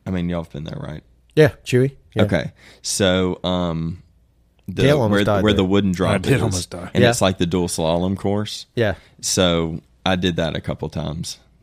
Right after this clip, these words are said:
Speaker 1: That was, that was it.
Speaker 2: So
Speaker 1: And
Speaker 2: you've
Speaker 1: then I
Speaker 2: still not been
Speaker 1: rode,
Speaker 2: back?
Speaker 1: I rode, no,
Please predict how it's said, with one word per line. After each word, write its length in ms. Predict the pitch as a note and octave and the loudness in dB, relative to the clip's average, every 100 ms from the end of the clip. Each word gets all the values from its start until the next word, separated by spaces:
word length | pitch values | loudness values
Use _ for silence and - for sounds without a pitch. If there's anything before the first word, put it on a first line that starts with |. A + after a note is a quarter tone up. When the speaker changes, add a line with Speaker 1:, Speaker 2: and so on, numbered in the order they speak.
| _ - | _ -6
Speaker 1:
That 180 | D#2 | -6
was, 360 | D#2+ D#2+ - - _ _ _ | -4 -4 -6 -12 _ _ _
that 160 | - C#2 | -4 -2
was 180 | E2 E2 | -2 -4
it. 280 | D#2 D2+ - | -2 -4 -6
Speaker 2:
So 40 | _ | _
Speaker 1:
And 80 | - | 2
Speaker 2:
you've 120 | D3+ F3+ | 4 4
Speaker 1:
then 20 | |
I 60 | |
Speaker 2:
still 120 | F3+ F#3+ | 6 6
not 100 | F3+ | 6
been 60 | |
Speaker 1:
rode, 100 | - | 4
Speaker 2:
back? 360 | A2+ D#3 D#2 - _ - | 2 0 0 -6 _ -4
Speaker 1:
I 120 | F#2 | -2
rode, 580 | F#2 F2 E2+ E2+ F2 - _ _ - | 2 2 2 0 -2 -10 _ _ -6
no, 180 | G2 | -4